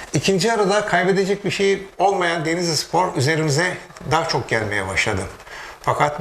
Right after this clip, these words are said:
bu Denizlispor defansında bir takım gediklerin açılmasına sebep oldu. Bandırma Spor kendi kalesinde de tehlikeler yaşadı, rakip kalede de tehlikeler yarattı. Örneğin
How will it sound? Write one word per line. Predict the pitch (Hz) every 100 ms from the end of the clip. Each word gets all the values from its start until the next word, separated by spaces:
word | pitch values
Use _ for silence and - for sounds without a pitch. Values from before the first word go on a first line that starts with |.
| 127
bu | 151 170 - 156
Denizlispor | 135 151 147 - - 147 165 - - - - - -
defansında | 147 127 131 - 135 - 135 147 160 -
bir | 151 127
takım | - 151 165
gediklerin | 123 123 127 - 139
açılmasına | 127 - 123 117 - 123
sebep | - 110 104 107
oldu. | 101 98 - - - - - -
Bandırma | 131 131 143 123
Spor | - - 135 143 - - - - - - -
kendi | - 123 165
kalesinde | 160 143 - 143 131
de | 131
tehlikeler | - 123 117 120 117
yaşadı, | 113 101 117 110 143 127
rakip | 113 107 139
kalede | - 120 113 120
de | 120
tehlikeler | 117 110 - 107 104
yarattı. | 101 95 92 - 95 - - - - -
Örneğin | 127 135 135 143